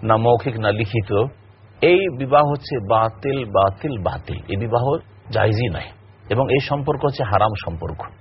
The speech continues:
তিনবার করে নবী করিম সাল্লাল্লাহু আলাইহি ওয়াসাল্লাম বলেছেন। আল্লাহ পাক বলছেন যে তাদের যে অভিভাবক রয়েছে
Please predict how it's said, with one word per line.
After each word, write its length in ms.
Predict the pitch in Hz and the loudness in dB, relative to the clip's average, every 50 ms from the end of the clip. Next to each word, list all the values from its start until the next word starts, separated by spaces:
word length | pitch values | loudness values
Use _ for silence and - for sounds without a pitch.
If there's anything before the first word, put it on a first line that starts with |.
| - - | -10 -4
তিনবার 300 | - 131 135 131 120 117 110 - | -2 0 2 4 4 4 4 2
করে 80 | 113 | 0
নবী 260 | 104 98 95 104 104 98 | -2 0 -2 -2 -2 -2
করিম 200 | - 104 95 95 | -2 -4 -4 -4
সাল্লাল্লাহু 160 | 92 - 98 | -4 -2 -2
আলাইহি 60 | 90 | 0
ওয়াসাল্লাম 280 | 82 87 - 90 87 80 | 0 -2 -2 -4 -4 -4
বলেছেন। 540 | 76 71 76 - - - - - - - - - - | -4 -4 -4 -6 -8 -12 -14 -16 -20 -20 -20 -2 2
আল্লাহ 200 | 120 139 156 160 147 | 4 4 4 4 4
পাক 180 | 165 156 143 151 | 2 2 2 0
বলছেন 340 | 160 143 - 156 151 160 | -2 -2 -2 -2 -2 -2
যে 320 | 151 127 123 123 120 120 - - _ _ _ _ _ _ _ _ - - | 0 2 2 4 4 2 0 -2 _ _ _ _ _ _ _ _ -6 0
তাদের 380 | - 110 107 107 107 110 123 127 - - - - - 101 | 2 2 2 4 2 2 2 0 -4 -10 -20 -16 -12 -10
যে 260 | 92 101 104 98 101 98 - - - | -6 -4 -2 -2 -2 -4 -4 -4 -2
অভিভাবক 540 | 101 101 113 107 98 110 127 151 147 - 151 | -2 0 0 2 2 2 2 2 0 0 0
রয়েছে 520 | 123 107 101 - - - 98 87 87 | 0 0 0 -2 -4 -4 -2 -2 -2